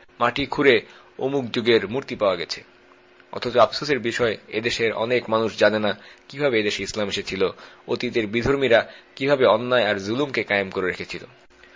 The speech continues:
আল্লাহ সুবহানাহু ওয়া তাআলা কুরআনের মাধ্যমে আমাদের নিকট হক এবং বাতিলকে স্পষ্টভাবে উপস্থাপন করেছেন। সেই ফিরাউনের মাধ্যমে আল্লাহ সুবহানাহু ওয়া তাআলা আমাদের নিকট উপস্থাপন করেছেন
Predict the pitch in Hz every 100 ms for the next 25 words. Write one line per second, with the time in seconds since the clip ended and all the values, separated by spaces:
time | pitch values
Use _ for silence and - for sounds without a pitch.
0 | - _ 143 151 156 156 147 151 151 147
1 | 135 165 160 147 156 151 139 123 120 120
2 | 120 135 - - - 135 131 113 113 104
3 | 107 107 131 127 120 - 120 - 113 107
4 | 98 - 95 90 87 87 85 - - _
5 | - 143 139 151 151 160 160 135 120 117
6 | 110 - - - 120 120 117 117 120 117
7 | 113 101 113 120 120 117 110 110 110 -
8 | 113 110 113 113